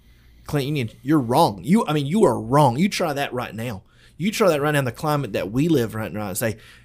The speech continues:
you need to check your attitude for why you're doing what you're doing. You say you're a believer and look how you're acting. What does the Bible say about your conduct right now?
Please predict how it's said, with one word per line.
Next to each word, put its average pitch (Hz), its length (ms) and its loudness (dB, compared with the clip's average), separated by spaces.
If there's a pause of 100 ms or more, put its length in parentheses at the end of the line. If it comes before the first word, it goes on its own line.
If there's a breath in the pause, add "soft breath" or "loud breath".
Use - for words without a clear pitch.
you 143 140 0
need 165 180 2
to - 80 -4
check 156 220 0
your 160 160 0
attitude 143 460 0
for 117 160 -4
why 131 300 -2
you're 127 180 -4
doing 117 300 -4
what 101 160 -8
you're 104 140 -10
doing. 101 360 -14
You 165 100 -2
say 156 220 -4
you're 139 240 -4
a 110 40 -6
believer 113 500 -6
and 113 120 -8
look 117 200 -4
how 95 100 -12
you're 104 280 -14
acting. 95 420 -20 (1160)
What 156 120 -4
does 165 100 0
the 127 80 0
Bible 131 340 2
say 95 380 -6 (800)
about 113 320 -4
your 113 120 -8
conduct 101 460 -8
right 95 200 -16
now? 98 240 -18